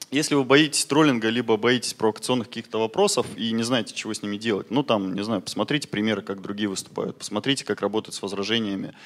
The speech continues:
э, в записи, почитайте книжки умные, если кому интересно, там, подойдите, я скажу, какие. То есть, ну, есть множество вариантов, приемов, да, как-то, э, отработать, э, для того, чтобы,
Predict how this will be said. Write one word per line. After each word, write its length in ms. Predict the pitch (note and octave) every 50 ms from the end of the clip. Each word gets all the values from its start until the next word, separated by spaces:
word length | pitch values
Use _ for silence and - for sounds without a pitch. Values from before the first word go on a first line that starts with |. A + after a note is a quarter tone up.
| - - - - - -
э, 160 | - F#2 F#2
в 100 | F#2 F#2
записи, 460 | G2 G#2 G#2 - - - - - F#2+
почитайте 480 | - - G2 - - - B2 A#2+ - -
книжки 340 | - A2 G#2+ - - -
умные, 560 | G2+ F#2+ F#2+ F#2+ F2+ F2+ F#2 G2 - - - - - - - E2+
если 240 | - - G2 - -
кому 220 | - F#2+ G2 F#2+ F#2
интересно, 380 | F#2 - G2+ A2+ A#2 - -
там, 80 | E2+ - -
подойдите, 400 | E2 F2+ F#2+ F#2 F#2+ F2+ - F2
я 40 |
скажу, 280 | F2+ - - F#2 F2 F2+
какие. 340 | - E2+ - - - - - - - - - - - - - _ _ _ _ _ _ _ _ _ _ _ _ -
То 60 | - A2+
есть, 160 | G#2 - -
ну, 360 | C3 D3+ C#3 A2+ G2 F#2 - -
есть 440 | - G#2+ D3+ D#3 D3+ D#3 - - -
множество 500 | - F#2+ G#2+ C3+ D3+ C#3 - - - G2
вариантов, 480 | F#2+ F#2+ G2+ A2+ C#3+ D3 - - - -
приемов, 440 | - F#2+ G#2 B2+ C3 A#2 G2 F2
да, 140 | F#2 F#2+ F2
как-то, 320 | - - E2 - - - G2
э, 680 | F#2 - - - - - - - - - D2 - - G2+
отработать, 840 | - - G#2 G#2+ A2 C3 C#3+ C#3 A2 G2 - - - - - -
э, 360 | F#2 F#2 F#2 F2+ F2+ E2 D2+ -
для 140 | - F2 F#2
того, 220 | - F#2+ G2+ A2+ A#2
чтобы, 340 | - - G2 F2+ F#2 -